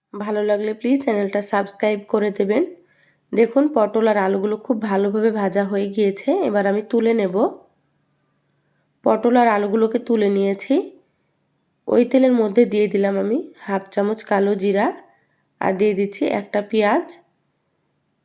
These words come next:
তো ছোট সাইজের একটা পেঁয়াজ দিয়ে দিলাম। এবার নেড়ে চেড়ে ভেজে নিচ্ছি। দেখুন পেঁয়াজ ভাজা হয়ে গিয়েছে। এবার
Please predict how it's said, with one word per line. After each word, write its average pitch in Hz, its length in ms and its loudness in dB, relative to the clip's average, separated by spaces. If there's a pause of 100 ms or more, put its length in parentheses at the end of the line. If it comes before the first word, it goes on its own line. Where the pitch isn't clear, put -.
(760)
তো - 80 -4
ছোট 247 200 2 (140)
সাইজের 247 280 2
একটা 247 300 -2
পেঁয়াজ 202 260 2 (100)
দিয়ে 208 140 0
দিলাম। 196 300 0 (720)
এবার 214 240 0
নেড়ে 208 280 0
চেড়ে 233 220 2
ভেজে 214 320 2
নিচ্ছি। 190 420 -4 (3250)
দেখুন 202 300 2 (120)
পেঁয়াজ 226 300 4
ভাজা 208 320 -2
হয়ে 226 240 0
গিয়েছে। 196 420 -4 (1160)
এবার 220 240 0